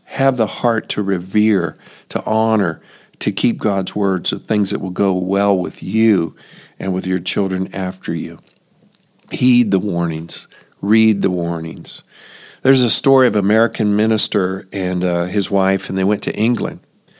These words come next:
And they were crossing traffic, and, uh, let me just remind you, traffic is reversed. It's going the other way. And, uh, so they're crossing over the street, and they made it out to the median, and then just by habit, um,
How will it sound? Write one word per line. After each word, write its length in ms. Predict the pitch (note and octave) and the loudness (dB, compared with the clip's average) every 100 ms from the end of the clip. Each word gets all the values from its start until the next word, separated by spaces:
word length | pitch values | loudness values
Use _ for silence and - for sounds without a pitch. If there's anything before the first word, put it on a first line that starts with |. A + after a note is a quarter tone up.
| - - _ - | -20 -20 _ -10
And 160 | G2 | -2
they 80 | G2+ | 2
were 200 | F#3+ G3 - - | 2 2 -4 0
crossing 440 | B2 A2 - G2+ | 2 4 2 0
traffic, 720 | - A2+ G#2+ G#2+ - F#2 F#2+ | 0 0 0 -2 -4 -6 -6
and, 320 | G2 F2+ F2+ E2+ | -6 -6 -8 -6
uh, 140 | F#2 | -8
let 160 | - F#2+ | -4 -2
me 100 | F#2 | 0
just 160 | F#2+ F#2+ | 0 0
remind 400 | F#2+ G2+ G#2 F#2 | 0 2 2 0
you, 80 | |
traffic 440 | F2 G#2 F#2 F#2 F#2+ | -2 -2 -2 -4 -8
is 140 | F2+ | -6
reversed. 560 | F2+ E2+ G#2+ F#2+ - - | -6 0 0 0 -4 -8
It's 120 | - | -8
going 240 | - A2 | -4 -2
the 100 | F#2 | 0
other 180 | F#2 F#2 | 0 0
way. 380 | F2 G2 F#2 D#2+ - - - - - _ - | 0 0 -2 -6 -18 -20 -20 -20 -20 _ -2
And, 300 | A2 G#2+ G2+ | 2 4 4
uh, 180 | G2 | 2
so 160 | F#2+ G#2 | 2 0
they're 140 | G2 | 0
crossing 520 | F#2+ - C3+ D#3+ A#2+ A2 | -2 -2 0 0 0 2
over 600 | A2+ B2+ A2+ G2 G2 - - | 2 2 2 2 2 -4 -12
the 120 | - F#2+ | -6 -2
street, 680 | - - D3+ D3 F#2+ F#2 - _ | -2 -2 -2 0 0 -4 -12 _
and 220 | G#2 G2 | -4 0
they 60 | G2 | 2
made 240 | G2+ C#3 | 2 2
it 100 | D#3+ | 2
out 220 | C3 A#2 - | 2 0 -2
to 100 | G#2 | -2
the 80 | |
median, 640 | G2 A2+ C#3 G2+ E2+ F#2+ - - - - - | 0 2 2 2 -2 -4 -10 -20 -20 -20 -6
and 200 | A2 A2 | 0 2
then 160 | A2 G#2+ | 2 2
just 320 | F3 G#3 - | 0 -2 -4
by 180 | A#2 G2+ | -2 -2
habit, 800 | G2+ A#2+ F3 D#3+ E2 - - - _ _ _ _ _ | -2 0 0 0 -4 -6 -14 -20 _ _ _ _ _
um, 520 | G#2+ G#2 G2 G2 F#2+ | -2 2 2 2 -2